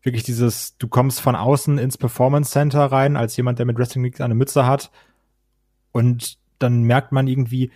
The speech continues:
die ist verdammt gut im Wrestling. Und das ist halt auch irgendwie eine Leistung, ne? Wenn du sonst an diese typischen, weiß ich nicht, Footballer oder keine Ahnung was denkst, die halt irgendwie von außerhalb ins Wrestling kommen und dann irgendwie abliefern. Da gibt's halt sonst wenige.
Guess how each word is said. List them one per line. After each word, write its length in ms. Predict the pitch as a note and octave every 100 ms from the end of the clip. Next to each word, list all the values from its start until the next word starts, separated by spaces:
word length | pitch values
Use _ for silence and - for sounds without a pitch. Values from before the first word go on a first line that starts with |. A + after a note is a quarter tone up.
| _ _ -
die 140 | C3
ist 340 | C#3+ - - _ -
verdammt 460 | C#3+ B2+ D3 D3
gut 340 | - D#3 - -
im 160 | C#3+ C3
Wrestling. 460 | C3+ - G#2 F2+ - _ _ _ _ _ _ _ -
Und 240 | A#2 A2 - _ _
das 140 | A#2+ A#2+
ist 80 | C3
halt 100 | A#2+
auch 140 | C3+
irgendwie 160 | A#2+ G#2+
eine 100 | G#2+
Leistung, 400 | G2 G2 - G#2
ne? 140 | G#2+
Wenn 80 | A2
du 80 | G#2+
sonst 240 | A2+ A#2
an 80 | G#2+
diese 160 | G#2+
typischen, 560 | - B2 A#2+ - A2+ G#2+ _ - _ _ -
weiß 160 | A2+ A2
ich 60 |
nicht, 220 | G2+ - _ _ -
Footballer 680 | B2 - B2+ - B2 A#2 A2+
oder 140 | A2+
keine 240 | A2 A#2 G2+
Ahnung 300 | A#2 A#2 G#2+
was 200 | G#2+ -
denkst, 280 | G#2+ A2 -
die 140 | A#2+
halt 160 | A2 G#2+
irgendwie 220 | A2+ G#2+
von 180 | A#2 G2
außerhalb 420 | A#2 A#2 G#2+ A2+
ins 160 | G#2
Wrestling 320 | A#2 A2+ A2+ G#2+
kommen 320 | A#2 A2 G#2 _ _ _ _ _ -
und 100 | A2+
dann 100 | A2+
irgendwie 220 | A2+ G#2
abliefern. 400 | G#2+ A2+ A2 A#2
Da 60 | A2
gibt's 200 | B2 A#2+
halt 140 | G#2+
sonst 380 | A#2 A#2+ - - _ -
wenige. 500 | A#2 B2 G2+ F#2